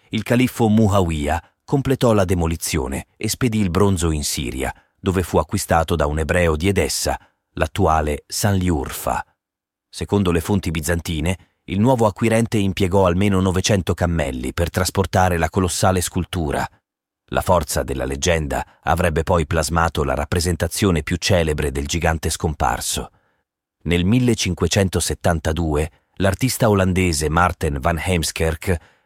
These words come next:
dipinse il Colossus Solis che svettava all'ingresso del porto di Rodi. Il colosso tiene un recipiente con una fiamma nella mano destra, mentre una nave con le vele spiegate passa fra le sue gambe divaricate.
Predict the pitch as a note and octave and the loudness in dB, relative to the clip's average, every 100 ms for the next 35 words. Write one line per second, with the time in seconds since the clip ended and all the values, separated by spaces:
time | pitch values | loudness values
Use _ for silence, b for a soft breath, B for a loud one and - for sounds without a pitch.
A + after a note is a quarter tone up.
0 | b G2 - G2 F2+ - E2 D#2+ - G2+ | b -4 0 2 2 0 0 0 0 2
1 | G#2 - G2+ - - - F2+ D#2 D2+ - | 2 0 -4 -4 -2 2 4 4 0 -6
2 | b b - G2+ F#2+ A#2 B2 G#2+ F#2 E2 | b b -4 -2 0 0 2 4 2 2
3 | E2 F2 F2+ - D2 C#2 E2+ E2+ - C2+ | 0 0 0 -2 -2 0 0 0 -2 -4
4 | A#1+ A1 G#1+ A#1+ - _ _ _ _ _ | -4 -6 -8 -14 -18 _ _ _ _ _
5 | - - E2+ E2+ - D#2 E2+ D#2 D#2 D2+ | -10 0 2 2 0 -2 0 0 0 -2
6 | D#2 - - E2+ E2 - - D#2 D2+ - | -2 -4 0 0 0 -2 -2 -2 -2 0
7 | E2+ D#2+ D2 C#2+ C#2 C#2+ D2 C2 B1 - | 0 2 -2 -2 -2 -2 -2 -4 -6 -6
8 | D2+ D2 b b - E2 D2+ D#2 C#2+ C#2+ | -6 -8 b b -6 -6 -2 -2 -2 -2
9 | D2+ E2 D#2+ D2+ D2 C#2 D#2+ D#2 C#2 - | 0 0 0 -2 -4 -2 0 0 -2 -4
10 | D2+ E2+ - D#2+ B B - F2+ F2 - | -2 0 -2 -6 B B -4 -2 -2 -2
11 | D#2+ D#2 - D#2 E2+ D#2 D2 C2+ B1+ - | -2 0 -2 0 0 0 -2 -4 -6 -6
12 | G#1 - - | -10 -8 -12